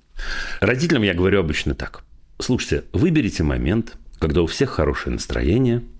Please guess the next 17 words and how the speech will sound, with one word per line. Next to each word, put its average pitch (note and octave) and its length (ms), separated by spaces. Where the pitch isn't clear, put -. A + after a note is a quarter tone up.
и - 60
позовите E2 600
своего D2 600
ребёночка D2 840
куда-нибудь C#2+ 440
в - 80
кафе, - 340
которое D#2+ 400
он C#2 140
любит». - 400
Теперь, F2 240
внимание, G2 520
меняем F#2 440
эту B1+ 100
ситуацию D2 500
на C#2 140
вас. - 360